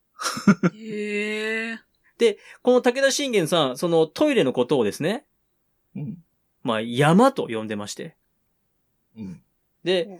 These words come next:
Speaker 2: 「なんで山って呼ぶんですか？」って部下に聞かれたところ、「いやー、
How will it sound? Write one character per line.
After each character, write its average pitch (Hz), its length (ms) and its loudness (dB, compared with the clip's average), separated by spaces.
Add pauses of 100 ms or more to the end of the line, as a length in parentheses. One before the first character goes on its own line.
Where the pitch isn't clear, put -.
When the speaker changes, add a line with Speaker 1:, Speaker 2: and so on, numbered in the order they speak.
(120)
Speaker 2:
「な 233 180 4
ん 277 40 2
で 196 340 2 (180)
山 165 240 4
っ 196 100 -2
て 160 120 2
呼 165 80 4
ぶ 196 100 2
ん 208 40 0
で 175 100 2
す - 80 -6
か？」 240 140 4
っ 233 60 -4
て 160 140 0
部 147 160 0
下 156 120 2
に 123 100 -2
聞 - 60 -14
か 127 100 0
れ 117 60 -2
た 123 60 -4
と 123 100 -4
こ 123 80 2
ろ、 135 320 4 (520)
「い 131 80 -2
や 131 380 6
ー、 - 20 -4